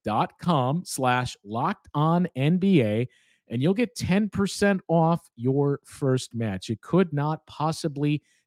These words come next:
be easier and more beneficial to you, more importantly. Again, they tailor things to your schedule.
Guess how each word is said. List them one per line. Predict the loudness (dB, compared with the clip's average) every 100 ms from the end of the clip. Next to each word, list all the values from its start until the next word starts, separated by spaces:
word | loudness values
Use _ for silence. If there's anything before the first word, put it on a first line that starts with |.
| _
be | -4 -2 -2
easier | -2 -2 -2 -2 0 0 -2 _ _ _
and | -6
more | 2 2
beneficial | 2 0 0 0 -2 0 -2
to | -2 0
you, | 2 6 6 4 -2
more | -4 0 0
importantly. | 0 0 0 0 -6
Again, | -4 -2 0
they | 0 -4
tailor | -4 -2 0 0
things | 0 0 -2 -4
to | -6 -2 0
your | 0 0
schedule. | -2 0 0 2 0 0